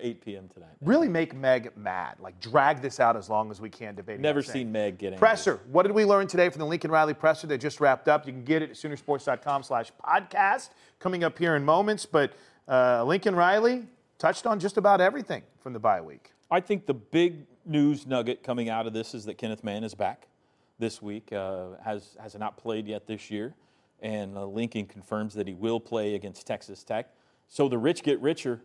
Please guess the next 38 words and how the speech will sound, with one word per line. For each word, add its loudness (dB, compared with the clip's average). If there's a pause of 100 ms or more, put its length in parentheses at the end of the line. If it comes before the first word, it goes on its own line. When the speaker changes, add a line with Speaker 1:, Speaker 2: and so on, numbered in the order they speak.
Speaker 1:
I -14
mean, -6
the -8
defensive -4
line -2
was, -2 (400)
was -6 (200)
deep, -4
the -4
deepest -6
position -6
on -2
Speaker 2:
Right. 2
Speaker 1:
defense, -10 (320)
and -2
now 0
they -2
get -4
back -2
a -4
guy -2 (420)
who -2
has, -2
uh, 0
experience, -2
a -10
senior, -2 (420)
who 2
has 2
racked -2
up -2
a 0
bunch -4
of -8
sacks -6
in -8
his -6
career. -2